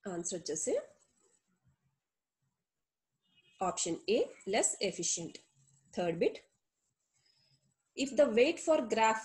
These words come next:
contains a cycle, option A, then a deadlock does not exist. Option B, then a deadlock exists. Option C, then the system is in a safe state.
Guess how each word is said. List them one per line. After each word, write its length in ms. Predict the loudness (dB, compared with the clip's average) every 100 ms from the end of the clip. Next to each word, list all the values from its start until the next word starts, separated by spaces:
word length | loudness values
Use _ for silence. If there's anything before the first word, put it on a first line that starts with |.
| -4
contains 440 | -2 -2 0 -2 -4 -8
a 80 |
cycle, 460 | -4 -4 -4 -6 -8 -10 _ _ _ _ -12
option 280 | -12 -10 -8
A, 220 | -6 -8 -6
then 200 | -6 -4
a 100 | -6 -6
deadlock 420 | -6 -6 -6 -2
does 200 | -2 -2
not 160 | -6 -4
exist. 400 | -8 -4 -4 -4 -12 _ _
Option 360 | -8 -6 -4 -4
B, 220 | -6 -6
then 180 | -6 -4 -4
a 80 | -2
deadlock 420 | -2 0 -2 0
exists. 460 | -6 -4 -2 0 -2 -10 -20 _
Option 280 | -8 -4 -4 -4
C, 180 | -6 -4
then 160 | -4
the 80 | -4
system 440 | -4 -2 0 0 -2 -4
is 180 | -4
in 160 | -4 -4 -6
a 60 |
safe 320 | -8 -6 -6
state. 340 | -6 -4 -4